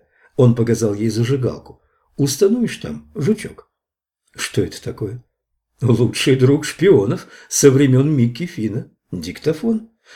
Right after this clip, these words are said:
Питается от батарейки, так что обнаружить его будет сложно. Рабочие детали в пластиковых футлярах, но они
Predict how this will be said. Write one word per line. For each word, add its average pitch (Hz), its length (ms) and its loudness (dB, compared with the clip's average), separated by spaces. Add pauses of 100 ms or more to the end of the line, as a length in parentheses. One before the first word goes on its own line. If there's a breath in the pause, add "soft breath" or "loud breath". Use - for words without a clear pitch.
Питается 214 500 2
от 139 80 -4
батарейки, 117 500 0
так 131 180 0
что - 140 -4
обнаружить 208 460 0
его 175 100 0
будет 170 340 -4
сложно. - 480 -6 (340 soft breath)
Рабочие 190 480 4
детали 180 340 0
в - 100 -10
пластиковых 147 580 -4
футлярах, 190 500 -2 (260 soft breath)
но 208 200 2
они 165 340 0